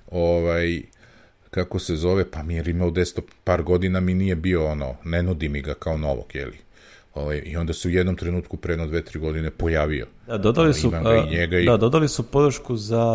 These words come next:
Speaker 2: a, ovaj, kako se zove, ne moraš da se loguješ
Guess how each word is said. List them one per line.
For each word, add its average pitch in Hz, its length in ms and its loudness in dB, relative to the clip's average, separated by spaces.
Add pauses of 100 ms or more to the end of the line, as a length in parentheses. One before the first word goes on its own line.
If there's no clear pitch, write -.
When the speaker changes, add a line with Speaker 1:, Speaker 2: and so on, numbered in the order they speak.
(220)
Speaker 2:
a, 110 80 -10 (260)
ovaj, 101 240 0
kako 101 200 -10
se 110 120 -8
zove, 101 280 2 (460)
ne 101 300 -4
moraš 139 340 0
da 107 220 0
se - 280 -2
loguješ 120 880 2